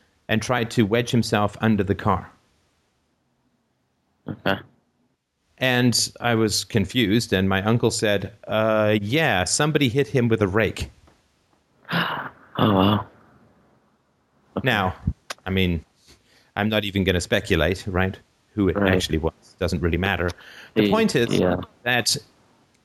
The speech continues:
Speaker 1: if, if something like a rake is used in an abusive way,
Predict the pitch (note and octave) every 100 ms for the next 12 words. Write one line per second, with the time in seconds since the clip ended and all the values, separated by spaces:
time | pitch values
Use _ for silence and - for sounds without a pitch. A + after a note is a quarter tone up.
0 | _ _ _ _ F3 F3+ - F#3 G3+ -
1 | - - - F3+ E3 D#3 C3 C3 B2+ G2+
2 | C3 C3 F#2+ - A2 F2+ C3 A#2 G#2 -
3 | - _ _ _ _ _ _ _ _ _
4 | _ _ - C3+ B2 G#2+ A2+ D#3 D3 G#2
5 | A2 E3 A#2+ - G2